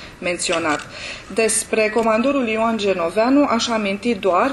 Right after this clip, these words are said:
faptul că imediat după decretarea mobilizării a luat absolut toate măsurile care se impuneau în astfel de situații, începând de la asigurarea pazei portului Giurgiu, organizarea unor cordoane de milițieni locali,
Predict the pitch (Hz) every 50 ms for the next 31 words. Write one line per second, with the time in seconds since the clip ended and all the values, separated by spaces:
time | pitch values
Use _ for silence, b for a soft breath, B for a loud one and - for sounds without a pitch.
0 | - - 247 247 - 269 247 240 226 202 220 254 254 226 190 214 220 220 208 208
1 | 196 180 180 180 - 185 185 175 175 196 202 214 202 190 170 170 165 165 156 151
2 | 156 151 156 180 196 208 226 269 285 277 B B B B B B 220 220 247 262
3 | 254 285 285 277 - - 254 240 240 240 240 240 233 233 233 220 208 202 202 -
4 | - 226 214 208 185 175 175 170 170 - 196 185 180 180 175 - 190 170 165 165
5 | - 165 175 185 196 202 190 190 190 190 - - 190 170 160 170 - 175 170 -
6 | 247 254 247 254 240 226 226 214 196 226 247 247 233 214 202 185 190 - - 185
7 | 185 196 220 233 220 208 196 202 202 202 196 196 185 175 185 190 B B B B
8 | B B - 214 208 208 208 - 190 175 165 160 160 185 196 233 240 254 285 254
9 | 220 208 208 202 190 185 208 214 220 214 208 202 190 190 190 - 190 185 185 190
10 | 196 196 190 180 180 180 170 165 160 160 160 - 190 180 175 160 151 - - 180
11 | 226 294